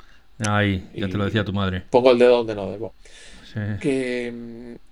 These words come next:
Speaker 2: según, eh, lo que dijeron en la presentación, eh, había un problema en conectar dos procesadores para conseguir esa velocidad y tal, y por eso hicieron esta conexión especial
Speaker 1: Ujú.
Speaker 2: que, eh, es a-, en el borde del procesador,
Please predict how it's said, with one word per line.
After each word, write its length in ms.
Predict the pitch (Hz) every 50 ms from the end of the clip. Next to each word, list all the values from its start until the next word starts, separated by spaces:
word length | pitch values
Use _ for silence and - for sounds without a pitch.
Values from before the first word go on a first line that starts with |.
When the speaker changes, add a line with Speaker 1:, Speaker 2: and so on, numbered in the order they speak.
| - - - -
Speaker 2:
según, 520 | - - - 123 117 139 170 190 196 196 - - - - - - - -
eh, 100 | - 127
lo 160 | 131 127 117
que 400 | 110 117 113 107 107 107 107 107
dijeron 360 | 107 113 - - 135 147 139
en 120 | 123 113 110
la 120 | 104 101
presentación, 680 | - 98 98 - 95 95 95 87 - - 135 135 131 127 - - - - - - - - - - - - - - - - - - - -
eh, 280 | - 127 117 107 107 - - - - - - - - - - - - - -
había 180 | 110 120 123 -
un 80 | 269
problema 400 | - 170 156 156 151 156 180 196 -
en 120 | 120 110
conectar 460 | - 104 95 95 - - 113 120 143
dos 340 | 131 127 139 - - - - - - - -
procesadores 800 | 113 107 - - - 85 82 107 131 143 139 139 143 156 160 160
para 220 | - - 95 95
conseguir 540 | - 82 - - - 90 90 95 107 107 - -
esa 180 | 101 - 95
velocidad 460 | 92 92 85 90 - 95 107 120 127
y 60 | 131 135
tal, 260 | - 151 165 185 - - - - - - - -
y 100 | 214 202
por 140 | 196 214 196
eso 220 | 175 170 214 - -
hicieron 360 | 160 - - 151 147 165 156
esta 200 | 143 - 185 151
conexión 440 | 156 127 113 95 - - 113 107 113
especial 580 | 117 - - 143 143 - 175 165 165 185 240 - - - - - - - - -
Speaker 1:
Ujú. 260 | 185 180 160 170 202 226
Speaker 2:
que, 360 | 170 127 120 127 160 170 - -
eh, 300 | - 110 113 110 113 -
es 220 | - 113 123 117 131
a-, 200 | 135 147 123 -
en 100 | 113 110
el 220 | 110 107 107 107 107
borde 440 | 117 127 131 139 139 135 143 143 135
del 260 | 143 143 147 147 139
procesador, 640 | - - 151 151 - 160 - 202 196 196 208 208 208